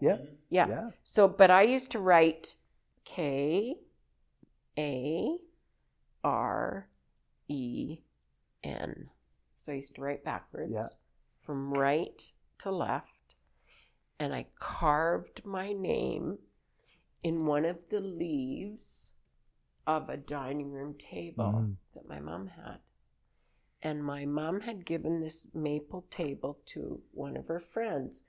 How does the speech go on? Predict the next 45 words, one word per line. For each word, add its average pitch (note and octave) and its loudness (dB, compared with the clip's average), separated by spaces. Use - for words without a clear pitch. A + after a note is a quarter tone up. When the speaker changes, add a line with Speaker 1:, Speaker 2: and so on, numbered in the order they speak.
Speaker 2:
which D3 0
we E3 0
called D3 0
Aunt, C#3+ 0
we D#3+ 2
called C3 -2
her - -6
Auntie C3 -8
Di, B2+ -2
'cause A#2+ -4
Speaker 1:
Okay. A#2 -2
Speaker 2:
she D#3+ -4
was B2 -6
such - -6
a - -8
close - -6
friend A2+ -6
of B2 -4
my A2+ -6
mom's. - -8
Auntie F3+ 6
Di E3 8
and C3+ 4
Uncle C3+ -4
Ted. - -4
One E3+ 4
day, A#2+ -6
I D#3+ 12
look D#3+ 4
at F#3 -8
this G#3 -4
table D3+ -4
and A3 0
I'm D4+ 4
like, - -2
"That's B4+ 6
a G4 10
familiar C#3+ 6
table C#3+ 4
from E3+ -2
when D#3+ 6
I C#3+ 4
was D3+ 4
a - -6
kid." - 2